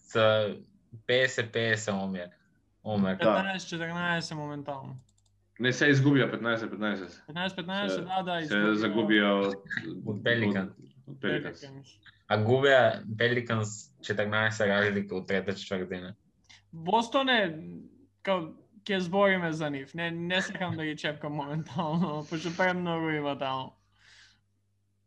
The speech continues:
Speaker 3: Ама добро, Мајами се интересни. Мислам, никогаш не мислев дека нема да влезат у плейоф. Иако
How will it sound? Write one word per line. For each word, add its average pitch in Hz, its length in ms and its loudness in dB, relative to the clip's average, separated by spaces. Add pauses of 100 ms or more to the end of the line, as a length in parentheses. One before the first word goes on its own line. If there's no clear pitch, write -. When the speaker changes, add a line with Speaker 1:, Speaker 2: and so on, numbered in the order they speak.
(640)
Speaker 3:
Ама 175 260 0
добро, 233 220 2
Мајами 185 400 2
се 214 220 -2
интересни. 202 720 -2
Мислам, 170 400 -6 (460)
никогаш 214 540 0 (360)
не 190 760 2
мислев 185 800 -4
дека 190 300 -2
нема 165 340 -2
да 151 140 2
влезат 151 420 -6
у 151 80 -6
плейоф. 151 580 -2 (420)
Иако 226 480 4